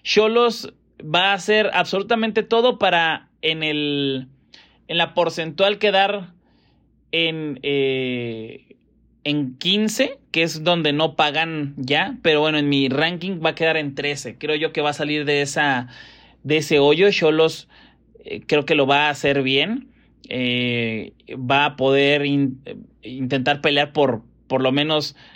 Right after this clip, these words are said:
no estar hasta el fondo. Y, eh, con, con las nuevos,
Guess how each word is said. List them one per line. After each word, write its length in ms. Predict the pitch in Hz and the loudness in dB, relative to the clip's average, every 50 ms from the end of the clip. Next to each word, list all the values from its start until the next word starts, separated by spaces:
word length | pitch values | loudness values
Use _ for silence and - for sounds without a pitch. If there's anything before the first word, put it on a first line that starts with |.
| - _ _ | -20 _ _
no 240 | - 139 147 156 156 | -4 0 2 2 2
estar 300 | 151 - - 165 156 156 | 2 2 2 2 4 4
hasta 240 | 147 143 - - 127 | 2 0 0 -2 -2
el 100 | 123 123 | -2 -2
fondo. 500 | 123 139 147 147 156 160 185 220 - - - - - - - - - _ _ - - | -2 0 0 0 2 0 0 -2 -2 -6 -14 -20 -20 -20 -20 -20 -20 _ _ -8 -4
Y, 460 | 139 156 185 214 240 254 262 220 - - | -2 0 2 2 2 2 2 0 -2 0
eh, 220 | 147 147 143 135 127 | 2 2 2 0 0
con, 460 | 147 143 143 139 135 135 135 131 123 | 0 2 2 2 2 0 0 -2 -2
con 200 | 127 143 135 135 | -2 -2 0 2
las 160 | 135 135 135 | 2 2 2
nuevos, 560 | 135 147 151 156 160 160 165 165 160 160 - | 2 0 0 0 2 4 4 4 2 2 -2